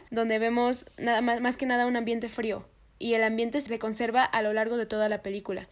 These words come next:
Vemos también ambientes oscuros, y de hecho siento que se apoyaron muchísimo en la oscuridad,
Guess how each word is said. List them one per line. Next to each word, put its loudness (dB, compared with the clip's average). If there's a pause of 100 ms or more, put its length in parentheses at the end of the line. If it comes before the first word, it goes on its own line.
Vemos 0
también -4
ambientes -2
oscuros, 0
y 0
de 4
hecho 2 (100)
siento 2
que -2
se -4
apoyaron -2
muchísimo -4
en -2
la -2
oscuridad, -4